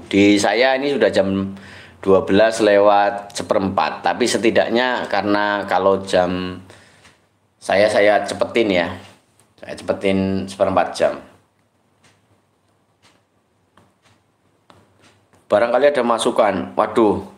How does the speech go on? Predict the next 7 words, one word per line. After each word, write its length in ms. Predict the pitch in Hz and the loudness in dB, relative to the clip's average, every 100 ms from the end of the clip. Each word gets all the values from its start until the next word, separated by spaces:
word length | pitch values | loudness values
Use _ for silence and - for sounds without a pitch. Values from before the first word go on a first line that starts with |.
| _ _ _ _ _ _ - | _ _ _ _ _ _ -6
saya 320 | - 113 - | 0 2 2
belum 320 | 104 101 98 | 2 2 0
ada 480 | 98 104 98 98 - - _ _ _ _ _ _ _ _ _ _ _ - | 2 2 2 -4 -12 -20 _ _ _ _ _ _ _ _ _ _ _ -6
anu 240 | 104 117 | -2 0
itu. 320 | 113 104 98 98 | 2 2 0 0
Belum 160 | 117 131 | 0 2
tahu 160 | 156 | 2